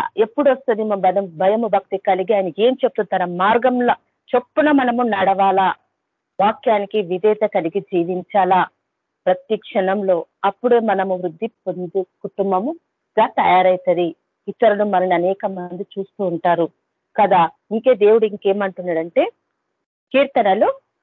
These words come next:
నూట పద్దెనిమిది పదిహేడవ వచనం. కీర్తనలు నూట పద్దెనిమిది పదిహేడవ వచనం, నేను సజీవుడను, నేను చావను,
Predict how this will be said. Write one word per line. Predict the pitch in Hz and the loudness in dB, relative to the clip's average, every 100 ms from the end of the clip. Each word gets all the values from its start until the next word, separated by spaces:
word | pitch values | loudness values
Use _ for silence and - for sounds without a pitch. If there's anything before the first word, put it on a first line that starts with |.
| _ _ - | _ _ -2
నూట | 220 247 294 | -2 0 0
పద్దెనిమిది | 208 143 - 156 165 180 427 - _ _ _ _ _ _ _ _ _ _ _ - - 240 - - - - _ _ _ _ _ _ _ _ _ _ _ _ _ _ _ _ - | 0 -2 -2 -2 -2 -4 -6 -8 _ _ _ _ _ _ _ _ _ _ _ -12 -6 -6 -6 -10 -12 -16 _ _ _ _ _ _ _ _ _ _ _ _ _ _ _ _ 0
పదిహేడవ | 196 226 233 185 | 0 2 2 2
వచనం. | 151 - - _ _ _ _ _ _ _ _ _ - | 0 -6 -20 _ _ _ _ _ _ _ _ _ -4
కీర్తనలు | 233 208 202 175 165 269 480 _ _ - | -4 -2 -2 -2 -2 -4 -4 _ _ -8
నూట | 190 202 233 226 | -6 -2 -2 0
పద్దెనిమిది | 151 143 170 165 170 339 - | -4 -4 -2 -2 -4 -4 0
పదిహేడవ | 190 208 233 196 | 0 2 2 2
వచనం, | 175 - 175 160 _ _ _ _ | -2 -6 -6 -6 _ _ _ _
నేను | 208 311 339 - _ _ _ | 0 2 2 -2 _ _ _
సజీవుడను, | 214 175 214 214 214 247 453 - _ _ _ _ _ _ _ _ - | -2 0 2 2 2 0 -2 -6 _ _ _ _ _ _ _ _ 0
నేను | 214 254 311 359 | 2 4 0 -2
చావను, | 185 202 233 269 | 0 2 2 -2